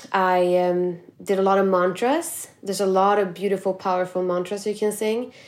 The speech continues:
and red light therapy. But I really, like, for me, was focused on my womb. And I was like, and I realized I was healing for the collective too. It was not just my own.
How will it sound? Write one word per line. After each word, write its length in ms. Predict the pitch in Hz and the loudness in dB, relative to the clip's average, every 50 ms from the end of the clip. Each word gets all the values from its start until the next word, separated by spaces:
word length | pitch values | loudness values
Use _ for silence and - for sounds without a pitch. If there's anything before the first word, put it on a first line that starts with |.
| - - - - | -20 -20 -10 -4
and 220 | - 196 196 196 185 | 0 2 2 2 2
red 140 | 196 190 196 | 2 2 2
light 280 | 190 185 185 175 180 | 2 0 0 0 -2
therapy. 560 | - 180 175 180 180 180 - 226 247 269 254 | -2 -2 0 -2 -2 -2 -4 -4 -4 -4 -4
But 160 | 190 170 190 196 | -4 -2 0 2
I 60 | 196 | 2
really, 360 | 196 185 202 226 262 277 254 | 0 2 2 2 2 2 2
like, 200 | 214 196 180 180 | 2 0 0 -2
for 160 | - - 202 196 | -6 -6 -4 -2
me, 180 | 214 240 247 | 0 0 0
was 180 | 220 196 185 - | 0 -2 -4 -4
focused 400 | - 208 220 240 240 214 202 208 | -2 -2 -2 0 0 -2 -2 -2
on 80 | 190 | -2
my 140 | 185 185 175 | -2 -2 -2
womb. 340 | 175 185 214 226 214 196 185 | -2 0 0 0 0 0 0
And 120 | 185 180 | 0 0
I 80 | 185 185 | -2 -2
was 160 | 185 185 180 | -2 -2 -2
like, 240 | 190 180 180 180 - - - - - - - - - _ _ - | -2 -2 -2 -4 -8 -20 -20 -20 -20 -20 -20 -20 -20 _ _ -6
and 100 | - 214 | -2 0
I 40 | 208 | 0
realized 360 | 190 196 196 214 226 233 226 | 2 2 2 2 0 0 0
I 60 | 226 | 0
was 140 | 202 196 196 | -2 -2 -4
healing 440 | - - - 208 202 202 196 190 180 | -6 -6 -4 -2 0 0 0 -2 -2
for 160 | 180 - 190 | -4 -4 -4
the 80 | 175 175 | -4 -4
collective 600 | 175 - - 185 180 180 175 - - - 90 - | -6 -8 -6 -4 -4 -4 -6 -8 -10 -12 -12 -10
too. 280 | - - - - - - | -8 -8 -6 -6 -4 -4
It 100 | - 190 | -2 0
was 260 | 196 196 170 - - | 0 0 -2 -2 0
not 420 | 196 196 196 202 190 - - - | 2 2 4 4 2 0 -2 -4
just 560 | - - 185 185 180 180 - - - - - - _ _ _ _ | -4 -2 0 0 0 -2 -6 -10 -12 -16 -18 -18 _ _ _ _
my 300 | - 196 190 185 185 190 | -6 -4 -2 0 0 0
own. 360 | 180 185 190 202 233 277 311 | 0 0 0 0 -2 -2 -4